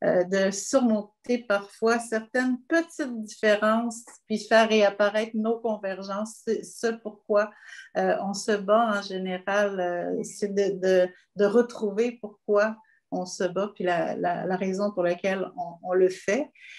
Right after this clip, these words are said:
et, euh, de, de peut-être, euh, focuser vers ce qu'on a de commun plutôt que de focuser sur ce qu'on a de différent qui va faire qu'on arrive à quelque chose.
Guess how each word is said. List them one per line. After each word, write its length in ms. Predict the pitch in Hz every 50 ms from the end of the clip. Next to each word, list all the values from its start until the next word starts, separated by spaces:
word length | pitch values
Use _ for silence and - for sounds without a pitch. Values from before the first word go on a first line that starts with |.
| - - - - _ -
et, 340 | 180 180 180 180 180 180
euh, 240 | 175 175 170 165 165
de, 540 | 165 170 170 170 175 170 170 170 165 165 170 170
de 100 | 170 170
peut-être, 640 | 170 - 185 185 185 - 196 190 196 190 - _ 185
euh, 300 | 175 175 175 175 180 180 175 - _ _ _ _ _ _ _ _ _ _ _ _ _ -
focuser 800 | - - - 226 220 - - 214 - - - 240 240 226 220 - _ -
vers 340 | 180 180 190 196 196 190 -
ce 160 | - - 208
qu'on 300 | 190 - 202 190 190 190
a 100 | 202 202
de 100 | 202 196
commun 500 | 185 190 - - 196 180 175 180 190 208 208 - _
plutôt 260 | _ - - 202 196
que 120 | 196 - 180
de 80 | 180
focuser 560 | - - - 170 170 - - - - - 196 190
sur 200 | - 190 185 185
ce 80 | -
qu'on 220 | - 190 180 180 175
a 80 | 175
de 140 | 175 175 175
différent 680 | 165 170 170 180 180 - - 175 170 170 175 208 220 - -
qui 120 | - 185
va 180 | 170 165 175 175
faire 400 | 175 - 185 180 180 196 190 - _
qu'on 200 | - 180 175 170
arrive 260 | 165 170 185 185 180
à 80 | 170
quelque 380 | 175 - 180 165 170 170 - -
chose. 540 | - - - - 233 240 - _ - -